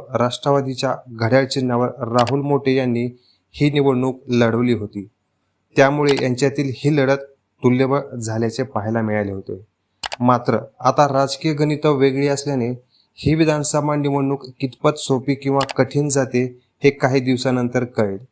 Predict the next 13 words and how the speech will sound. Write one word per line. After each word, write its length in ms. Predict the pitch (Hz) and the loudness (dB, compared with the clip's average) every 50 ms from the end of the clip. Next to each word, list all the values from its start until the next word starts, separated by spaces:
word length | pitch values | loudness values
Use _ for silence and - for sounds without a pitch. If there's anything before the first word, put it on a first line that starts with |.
| _ _ _ _ _ _ _ _ _ _ - | _ _ _ _ _ _ _ _ _ _ -14
भूम, 300 | 123 110 104 120 135 151 | -12 -2 0 0 2 2
परांडा, 400 | 147 - - 143 143 143 139 139 | 0 2 2 2 2 2 0 0
वाशी 640 | 135 131 131 123 - - 123 104 117 131 120 110 110 | 0 0 0 -2 0 -4 -4 -6 -6 -6 -6 -2 2
या 140 | 120 123 135 | 2 2 2
मतदारसंघातून 960 | 139 139 131 123 - 123 127 131 131 127 - 135 127 120 127 123 123 117 117 123 - - 139 | 0 -2 -4 -4 -2 0 2 2 2 2 0 -2 0 -2 -2 -2 -2 -4 -6 -6 -6 -8 -6
महायुतीकडून 1000 | 131 127 131 123 127 147 156 139 139 139 - - 139 135 - 139 123 113 120 131 127 - _ _ _ _ _ _ _ - | -4 -2 0 0 0 0 0 0 -2 -4 -2 -4 -4 0 2 2 2 4 0 -4 -6 -10 _ _ _ _ _ _ _ -8
शिवसेना 640 | - - - 147 143 151 143 - 156 156 156 156 156 151 | -6 -2 0 0 2 2 0 0 0 0 0 0 0 -2
शिंदे 440 | - - 143 139 135 127 135 139 135 - - - _ _ _ - 123 117 | -2 -2 -2 -2 0 2 2 2 2 0 -6 -14 _ _ _ -10 0 0
गटाचे 600 | 123 123 139 135 135 - 131 113 120 - - _ _ 120 | 2 4 4 2 2 2 0 0 0 -2 -4 _ _ -2
विद्यमान 580 | 120 131 127 120 117 147 147 151 151 151 151 | -2 -2 -2 0 0 0 2 2 2 0 0
आमदार 340 | 143 135 135 131 135 139 135 | 0 0 2 2 2 2 2
तानाजी 520 | 135 - - 135 131 131 135 139 135 147 143 | -2 0 2 2 2 2 0 -2 -2 0 0
सावंत 440 | - - 156 143 120 113 120 123 | 0 2 2 0 0 0 -2 -4